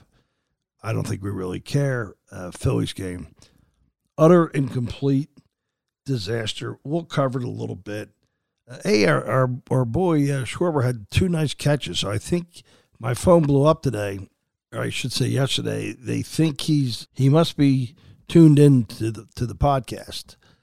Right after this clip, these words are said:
because he's trying extra hard. So he made a couple of nice catches. Hats off. Hey, listen, we will always give the devil the proverbial due. Just do more. But, uh, a couple nice catches, but that clearly that's not the highlight of the day. So a seven four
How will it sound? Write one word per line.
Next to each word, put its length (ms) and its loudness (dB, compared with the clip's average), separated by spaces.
because 420 -8
he's 180 -8
trying 360 -2
extra 320 -8
hard. 360 -4
So 140 -10
he 80 -8
made 180 0
a 40 -6
couple 240 -2
of 120 2
nice 140 -4
catches. 480 -4
Hats 260 -2
off. 220 2
Hey, 160 -2
listen, 340 -4
we 140 2
will 140 -2
always 400 0
give 420 -4
the 100 -6
devil 480 0
the 80 -10
proverbial 560 -4
due. 400 -2
Just 240 0
do 160 10
more. 460 4
But, 260 -2
uh, 220 -2
a 120 -10
couple 180 2
nice 180 4
catches, 480 -2
but 220 -14
that 220 -4
clearly 400 0
that's 260 -6
not 160 -6
the 80 -10
highlight 320 -6
of 80 -14
the 60 -12
day. 300 -12
So 340 -2
a 120 -8
seven 360 4
four 920 0